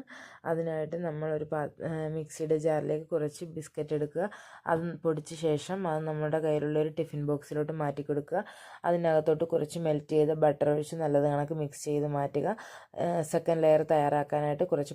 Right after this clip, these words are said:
പാലെടുക്കുക. അതിനകത്തോട്ട് ഒരു നാരങ്ങ നീര് പിഴിഞ്ഞൊഴിച്ച് അത് ന-, അതിൽ നിന്ന്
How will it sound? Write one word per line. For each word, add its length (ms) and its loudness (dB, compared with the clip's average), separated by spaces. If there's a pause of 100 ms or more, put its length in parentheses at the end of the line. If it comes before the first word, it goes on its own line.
പാലെടുക്കുക. 520 4
അതിനകത്തോട്ട് 580 2
ഒരു 100 2
നാരങ്ങ 460 -2
നീര് 280 -4
പിഴിഞ്ഞൊഴിച്ച് 680 -2 (560)
അത് 200 2
ന-, 140 2 (260)
അതിൽ 180 0
നിന്ന് 260 -2